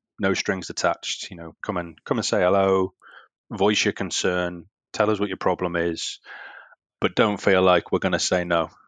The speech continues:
That's one aspect of it. Another aspect is, you know, it's, it's about being upfront and, and kind of honest with employees about, you know, what we're doing and, and why we want, we're monitoring different systems and, you know, what tools we're using to do that, you know, not specifically the brand or,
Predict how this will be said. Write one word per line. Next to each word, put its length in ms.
That's 180
one 140
aspect 460
of 80
it. 80
Another 240
aspect 500
is, 240
you 60
know, 160
it's, 260
it's 100
about 280
being 160
upfront 440
and, 360
and 120
kind 160
of 80
honest 280
with 100
employees 400
about, 260
you 80
know, 100
what 220
we're 80
doing 300
and, 140
and 160
why 220
we 100
want, 280
we're 240
monitoring 480
different 300
systems 720
and, 80
you 80
know, 100
what 200
tools 300
we're 60
using 320
to 120
do 160
that, 160
you 120
know, 40
not 160
specifically 500
the 100
brand 440
or, 200